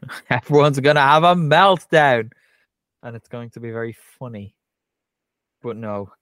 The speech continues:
because I, I think I have this sneaking suspicion that Juve might do it. Milan are out of it in my eyes now, but Inter should win the league. Like, Inter should have won the league last year, and Inter should have won the league the year before.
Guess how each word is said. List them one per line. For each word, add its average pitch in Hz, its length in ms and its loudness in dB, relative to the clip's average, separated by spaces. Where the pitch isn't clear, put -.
because 110 260 -10
I, 104 220 -4
I 107 40 -4
think 113 360 -8
I 127 80 2
have 147 160 0
this 165 260 -6
sneaking 139 640 -6
suspicion 110 500 -8
that 95 100 -6
Juve 98 320 -6
might 95 320 -6
do 101 220 0
it. 90 160 -8
Milan 123 340 4
are 107 100 2
out 101 280 -2
of 87 80 -14
it 82 180 -14
in 104 100 -20
my 104 400 -12
eyes 104 380 -10
now, 104 260 -10
but - 280 -6
Inter 139 360 2
should 107 380 -4
win 95 220 -10
the 92 80 -10
league. - 340 -12
Like, 120 300 2
Inter 117 260 -2
should 120 380 -2
have 113 260 0
won 110 200 -4
the 104 100 -6
league 101 220 -4
last 104 320 -4
year, 98 200 -4
and 107 180 -6
Inter 104 200 -4
should 113 320 0
have 117 180 0
won 113 200 -6
the 110 80 -8
league 101 200 -8
the 107 80 -12
year 101 160 -6
before. 101 460 -6